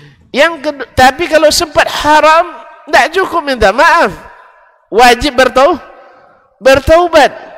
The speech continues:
Na'udzubillah, thumma na'udzubillah. Kalau halal, terpaksa minta maaf.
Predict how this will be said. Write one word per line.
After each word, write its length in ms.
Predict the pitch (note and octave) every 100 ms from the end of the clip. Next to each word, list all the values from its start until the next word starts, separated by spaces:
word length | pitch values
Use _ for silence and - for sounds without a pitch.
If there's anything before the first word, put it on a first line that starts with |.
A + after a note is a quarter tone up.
| - - -
Na'udzubillah, 800 | - G3 A3+ A#3+ A#3 G#3+ G#3+ G3+
thumma 320 | A#3 A3 G#3 G3
na'udzubillah. 720 | F3+ F#3 F3+ F3 D#3 C3 - _ _ _ _ _ _ _ -
Kalau 280 | B3+ D4+ D4+
halal, 560 | - D4+ C4+ B3 C#4 C4+ - - _ _ _
terpaksa 400 | C#4 C#4+ C#4 D#4+
minta 240 | C4 A3 G3+
maaf. 320 | F#3+ D3